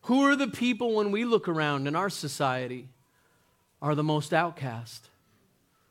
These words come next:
Who are the people that to you, you most want to avoid? Right? I mean, for us, it would be, right, the drug addict on the street.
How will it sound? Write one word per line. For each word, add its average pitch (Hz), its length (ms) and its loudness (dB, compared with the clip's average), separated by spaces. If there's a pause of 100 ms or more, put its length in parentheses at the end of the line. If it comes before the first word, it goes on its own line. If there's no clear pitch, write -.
(800)
Who 247 160 4
are 254 100 4
the 233 80 2
people 233 380 2
that 220 200 4
to 208 120 0
you, 208 320 0
you 170 240 2
most 175 340 2
want 170 220 -2
to 175 140 4
avoid? 156 500 0 (1300)
Right? 170 300 -2
I 151 60 -4
mean, 156 160 0
for 147 240 0
us, 190 300 2
it 160 80 0
would 143 160 -6
be, 139 180 0
right, 147 320 2 (320)
the 147 80 -4
drug 147 300 2
addict 156 320 2
on 143 160 -2
the 127 60 -6
street. 165 460 -4